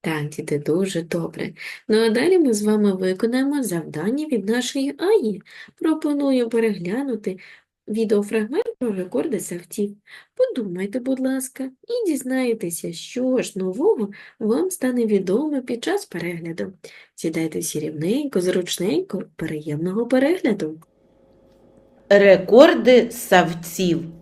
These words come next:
Speaker 2: Синій кит найбільший, найдовший та найважчий савець у світі. Маса дорослої тварини може сягати до двохсот тонн, довжина тіла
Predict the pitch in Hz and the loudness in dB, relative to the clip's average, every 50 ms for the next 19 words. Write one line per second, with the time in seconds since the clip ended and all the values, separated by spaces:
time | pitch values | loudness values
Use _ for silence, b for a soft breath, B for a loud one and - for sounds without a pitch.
0 | - _ _ _ _ b b b b b b b b - - - 220 214 196 196 | -20 _ _ _ _ b b b b b b b b -4 4 6 8 8 8 6
1 | 190 190 190 190 190 185 - 277 302 330 330 - - B B B B B 170 196 | 4 4 2 2 2 2 4 6 6 6 6 4 -4 B B B B B 4 8
2 | 202 196 185 175 - 165 175 202 254 269 254 277 262 - - 170 151 143 - - | 10 10 10 8 6 2 4 6 6 6 6 6 4 2 2 0 0 -2 -2 -8
3 | - - 190 208 220 247 294 302 269 208 - - 175 175 202 247 254 247 233 - | -6 -2 2 6 8 8 10 8 8 4 2 4 8 8 10 10 8 6 2 0
4 | - 170 147 139 - - - - 220 226 208 190 180 165 160 156 156 - 151 156 | 0 -2 -4 -4 -6 -4 2 6 8 8 8 6 4 4 2 0 0 0 2 4
5 | 156 165 190 233 233 240 - - - - 269 254 240 240 - - 175 160 165 151 | 6 8 8 6 6 2 0 -2 2 4 4 4 4 2 2 2 2 2 2 4
6 | 156 160 170 165 - - - - 202 220 208 - - 202 185 226 214 190 - - | 4 4 4 4 0 -6 -4 0 0 0 0 0 -2 0 2 2 2 2 0 -4
7 | - 147 135 131 - - - - - B B B B B B B B 165 185 196 | -6 -6 -8 -8 -10 -18 -20 -20 -20 B B B B B B B B 4 6 8
8 | 190 190 185 190 - 196 190 185 196 196 196 196 196 196 190 185 - 180 185 185 | 8 8 8 8 8 8 8 10 8 8 8 8 8 6 4 2 2 4 4 6
9 | 185 185 185 180 175 175 170 180 180 180 208 269 311 320 277 226 170 - B B | 6 6 4 4 4 4 6 8 8 8 8 8 8 8 6 6 4 2 B B
10 | B B B B 185 214 247 277 311 339 - 302 285 277 - - 247 233 226 220 | B B B B 6 8 10 10 10 8 8 8 6 6 8 8 8 8 8 8
11 | 226 226 240 247 247 226 214 208 - - - 170 160 165 - 247 214 202 - - | 8 8 6 6 8 8 6 6 6 4 0 -6 0 4 6 8 10 10 8 8
12 | 226 311 240 339 339 320 - - - - - 190 190 202 233 226 - - - - | 6 6 6 6 6 6 4 -2 -2 2 4 6 6 6 6 4 0 -6 0 4
13 | 311 294 262 208 170 156 135 - B B B B B B B B 156 156 196 196 | 6 8 8 6 4 2 -2 -6 B B B B B B B B 4 6 6 8
14 | 185 185 180 185 226 196 - 190 180 165 165 165 165 - 196 226 247 294 302 294 | 6 6 6 8 8 8 6 6 2 2 2 0 -2 0 4 6 8 8 10 8
15 | 277 269 269 | 8 6 4